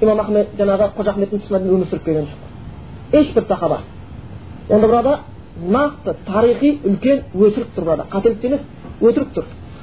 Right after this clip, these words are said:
Өтіріктен басталады. Одан кейін сол кітаптың ішінде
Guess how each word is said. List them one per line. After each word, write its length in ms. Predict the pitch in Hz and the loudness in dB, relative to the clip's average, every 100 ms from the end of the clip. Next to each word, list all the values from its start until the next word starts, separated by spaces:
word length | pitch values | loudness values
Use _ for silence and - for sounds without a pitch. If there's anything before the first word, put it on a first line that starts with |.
| - - - - - - - | -16 -16 -16 -16 -16 -16 2
Өтіріктен 360 | 220 247 269 277 | 4 4 2 2
басталады. 320 | 208 156 147 - - - - - - - - - - - - - - - - - - - - - - - - | 0 -2 -6 -10 -20 -18 -18 -18 -18 -16 -10 -10 -10 -12 -6 -4 -4 -8 -14 -16 -18 -16 -16 -16 -16 -16 -2
Одан 200 | 196 226 | 4 4
кейін 120 | 247 277 | 4 4
сол 140 | 277 | 2
кітаптың 340 | - 277 277 | 2 -2 -2
ішінде 380 | 269 277 254 294 | -4 0 2 2